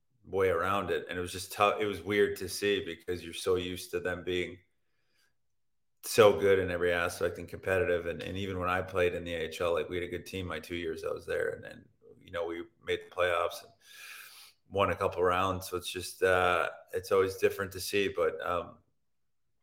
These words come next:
you know, they'll make it back. Gruzy will get 'em on the right path, and, and they'll be, uh,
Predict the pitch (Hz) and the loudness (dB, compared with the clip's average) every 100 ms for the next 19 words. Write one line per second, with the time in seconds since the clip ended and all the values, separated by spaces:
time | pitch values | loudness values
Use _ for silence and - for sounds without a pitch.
0 | - - 113 87 90 101 92 92 82 80 | -18 -6 0 2 2 0 -2 -2 -2 -2
1 | 78 98 98 95 92 87 87 82 85 80 | -2 0 0 0 0 0 0 -2 -4 -2
2 | 78 - 78 76 - - - - _ - | -4 -4 -4 -4 -6 -10 -14 -18 _ -20
3 | - _ - 85 85 80 80 76 | -20 _ -2 -2 -2 -4 -2 -2